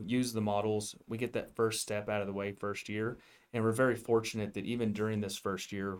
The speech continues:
we get to start using the live animals and really start working with them because the students have progressed to that point. But models aren't just, "Oh, they're fun." It's a necessity these days. Like, you, you have to have it.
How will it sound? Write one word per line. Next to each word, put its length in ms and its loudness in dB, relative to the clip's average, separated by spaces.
we 80 -4
get 220 0
to 80 -8
start 260 -2
using 320 -4
the 80 -4
live 300 -2
animals 340 -6
and 80 -10
really 120 -4
start 220 -6
working 320 -6
with 100 -6
them 180 -6
because 200 0
the 40 -4
students 360 -4
have 180 -6
progressed 440 -6
to 60 -8
that 200 -8
point. 320 -12
But 240 0
models 400 2
aren't 320 0
just, 380 -2
"Oh, 180 4
they're 160 0
fun." 480 -2
It's 180 -4
a 40 -2
necessity 580 -4
these 220 -10
days. 300 -14
Like, 260 -6
you, 120 -2
you 240 -6
have 240 -6
to 160 -12
have 240 -8
it. 160 -18